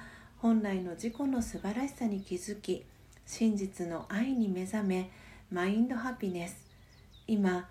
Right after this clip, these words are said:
この瞬間幸せでいる生き方で過ごせるよう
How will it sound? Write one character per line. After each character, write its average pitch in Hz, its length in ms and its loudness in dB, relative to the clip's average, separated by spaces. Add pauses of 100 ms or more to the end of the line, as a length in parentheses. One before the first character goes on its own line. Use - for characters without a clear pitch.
(160)
こ - 120 -4
の 208 180 4
瞬 240 320 4
間 233 260 4
幸 226 440 -2
せ 254 180 -4
で 247 160 0
い 240 80 0
る 247 100 0
生 240 140 -2
き - 80 -18
方 202 460 -4 (160)
で 190 100 2
過 190 180 -4
ご 208 160 -2
せ 254 200 -4
る 220 160 2
よ 214 280 4
う - 40 -18